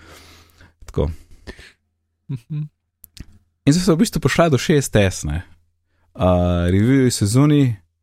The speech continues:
Speaker 1: ti si tle Grubar je napisal, pa Anantek, a, jaz ga nisem.
Speaker 2: Ja, Anantek še ni objavil reviewja, ta pravga, so samo ene par začetnih opažanj.
Speaker 1: Mhm.
Speaker 2: Um,
Speaker 1: In ki, ki
Speaker 2: to pač
Speaker 1: so?
Speaker 2: meni je, Anantek review je pač ta najbolj geekovski, ne.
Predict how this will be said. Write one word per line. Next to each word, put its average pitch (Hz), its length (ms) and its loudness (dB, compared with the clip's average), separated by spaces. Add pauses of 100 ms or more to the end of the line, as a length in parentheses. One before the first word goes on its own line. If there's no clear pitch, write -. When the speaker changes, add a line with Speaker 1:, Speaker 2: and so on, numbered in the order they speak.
(1080)
Speaker 1:
ti - 80 -6
si 101 120 -6
tle 98 200 0
Grubar 120 360 2
je 123 80 2
napisal, 117 600 0 (320)
pa 101 160 -2
Anantek, 104 720 -2 (320)
a, - 160 -4 (300)
jaz 92 240 0
ga 95 100 2
nisem. 101 320 0
Speaker 2:
Ja, 135 160 0
Anantek 156 460 -4
še 160 160 -4
ni 156 120 -2
objavil 135 520 -2
reviewja, 123 580 -4
ta - 160 -14
pravga, 123 500 -6
so - 180 -14
samo 139 280 -2
ene 123 140 -2
par 120 180 -4
začetnih 117 540 -8
opažanj. 120 640 -4
Speaker 1:
Mhm. 123 260 2 (600)
Speaker 2:
Um, 104 240 -6
Speaker 1:
In 113 180 4
ki, 113 200 0
ki 123 160 -2
Speaker 2:
to 120 80 0
pač 127 80 2
Speaker 1:
so? 139 80 2
Speaker 2:
meni 131 240 -2
je, 120 80 -4
Anantek 123 500 -2
review 117 300 -2
je 107 100 -4
pač 98 220 -10
ta - 120 -12
najbolj 98 480 -8
geekovski, - 540 -10
ne. 110 220 -8